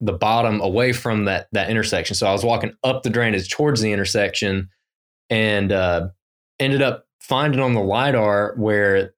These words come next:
there was, like, a, a small, there was, like, a really steep hillside right there, like, un-, like, a uncharacteristic, uh, steep hillside for that area. So like I said, the area is pretty gentle and rolling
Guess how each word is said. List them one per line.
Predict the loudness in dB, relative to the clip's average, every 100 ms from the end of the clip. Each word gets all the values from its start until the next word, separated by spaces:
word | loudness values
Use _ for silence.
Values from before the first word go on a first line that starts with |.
| _ _ _ _ -6
there | 0 2
was, | 2 2
like, | 2
a, | 0 0 -2
a | -2
small, | -2 -2 0 0 0 0 2
there | 2
was, | 2
like, | 0
a | 0
really | 0 2 2
steep | 0 -2 0 0 0
hillside | -2 0 0 0 0
right | 0 0
there, | 0 0
like, | 2 0 -2
un-, | -2 -2 -2
like, | -2 0
a | 2 0 -2 _ _ _ _ _ -2
uncharacteristic, | 0 0 0 0 0 0 0 0 0 -2 -4 -8 _ _ _ _ _ _ -10
uh, | -4 -2
steep | -2 -2 0 0 0
hillside | -2 0 0 0 -2 0
for | 0
that | 2 2
area. | 2 2 2 0
So | 0 0
like | 0 0
I |
said, | 0 0 0
the | 2
area | 2 2
is | -2
pretty | -2 0 0
gentle | 0 0 0 0 0
and | 0
rolling | 0 0 0 0